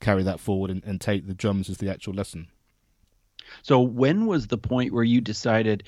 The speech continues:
Speaker 2: music would be a profession and you would become a professional musician performing and doing all the exciting things that you've done?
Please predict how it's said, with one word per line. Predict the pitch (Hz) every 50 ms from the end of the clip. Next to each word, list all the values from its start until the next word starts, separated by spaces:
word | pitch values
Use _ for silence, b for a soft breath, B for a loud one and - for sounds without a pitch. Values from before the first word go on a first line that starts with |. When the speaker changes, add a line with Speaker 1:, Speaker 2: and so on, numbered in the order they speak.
| B B B B
Speaker 2:
music | - 113 104 110 117 123 120 104 120 113 117 -
would | 110 101 92 98
be | 117 113 110 110
a | 104
profession | 104 - 98 92 - - - 107 98 95 - - 101 95
and | 92 95 98
you | 104 117
would | 117 110
become | 101 107 101 - 113 107
a | 104 95
professional | - - 92 - - 110 110 107 - - 113 107
musician | 104 101 90 92 104 104 - - 110 101
performing | 98 - 101 95 - - - 117 117 117 117 117 117 113 113 110 110 107
and | 101 95 98
doing | 98 117 113 107 104 107
all | 107 110 117
the | 113 107
exciting | 101 - - - - - 107 110 113 107 104 104
things | 98 - 113 117 113 117 113 101 90
that | 110 110 95
you've | - 104 104 95 95
done? | - 104 107 131 117 - -